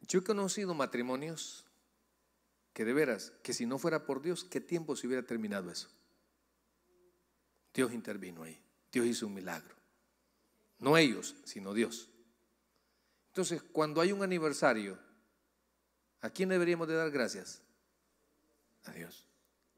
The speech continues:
Y un hermano me dijo, bien contento, "Pastor", me dijo, "estoy cumpliendo dieciocho años con la señora". Y como yo los conozco y son mis ovejas, pues, y aunque yo no ande de metido, yo casi todo lo sé.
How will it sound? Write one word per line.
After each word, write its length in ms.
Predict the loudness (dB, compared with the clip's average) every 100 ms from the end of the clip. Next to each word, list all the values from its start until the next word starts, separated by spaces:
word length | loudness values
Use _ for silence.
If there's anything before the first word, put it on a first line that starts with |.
| _ _ _ _ _ _
Y 100 | 0
un 100 | 2
hermano 340 | 4 2 2 2
me 160 | 2
dijo, 340 | 2 2 0 0 -12 -20 _
bien 140 | 2
contento, 460 | 2 0 0 0 0 -4 -20 _
"Pastor", 460 | -6 -6 -6 -6 -6
me 100 | -8
dijo, 180 | -10 -12
"estoy 260 | -8 -8
cumpliendo 540 | -6 -6 -4 -4 -2 -2
dieciocho 480 | -2 -4 -2 0 2
años 300 | 0 -2 -4
con 140 | -4
la 100 | -4
señora". 340 | -4 -2 -4 -8 -18 _ _ _ _ _ _ _
Y 100 | -4
como 200 | -2 0
yo 120 | 2
los 120 | 2 4
conozco 340 | 4 4 2
y 40 |
son 200 | -2 0
mis 140 | 0 4
ovejas, 560 | 6 8 8 8 4 0
pues, 260 | -4 -4 -12 _ _ _ _ _ _ _ _ _ _
y 80 | -4
aunque 240 | -2 0
yo 80 | 0
no 100 | 0
ande 200 | 2 2
de 60 | 2
metido, 420 | -2 2 2 4
yo 200 | 2 0
casi 220 | -2 -2
todo 320 | 2 6 8
lo 140 | 6 4
sé. 200 | 2